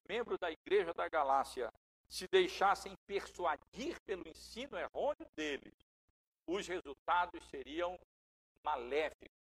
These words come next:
muito ruins. Tanto se nós entendermos essa massa toda no sentido individual, como sendo, eh, não pensem que isso vai apenas contaminar um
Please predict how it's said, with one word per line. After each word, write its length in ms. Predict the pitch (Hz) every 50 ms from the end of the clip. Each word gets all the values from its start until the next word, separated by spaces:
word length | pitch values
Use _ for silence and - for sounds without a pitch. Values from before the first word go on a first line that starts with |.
| _ _
muito 380 | - 240 294 262 - - - -
ruins. 140 | - 123 - _ _ _ _ _ _ _ _ _ _ _ _ _ _ _ _ _
Tanto 380 | - 214 233 240 226 - - -
se 100 | - - -
nós 200 | 208 202 175 196
entendermos 760 | 202 185 _ - 175 156 _ - 170 175 151 151 - 139 127 -
essa 320 | - 151 147 - - - - _
massa 320 | - 165 170 151 - - 147 - _
toda 360 | - 147 147 170 - 110 98 - _ _ _ _ _ _ _
no 100 | 165 170
sentido 480 | 170 - 180 170 - - - - - 202
individual, 880 | 214 202 - 185 170 - 160 160 - 139 127 127 143 170 202 233 320 - - - _ _ _ _ _ _ _ _ _
como 360 | - 185 190 180 175 175 170
sendo, 560 | 165 - - 175 160 160 - 151 147 135 117 - _ _ _ _ _ -
eh, 180 | 143 143 143 143
não 160 | 156 165 160
pensem 400 | - - 185 185 175 - 175 160
que 160 | - - 170
isso 160 | 165 - -
vai 200 | 139 156 160 147
apenas 440 | 139 131 - - 156 156 156 147 -
contaminar 760 | - - 170 160 - - 156 147 - 135 - 143 147 147 139 - - _ _ _ _
um 120 | - 151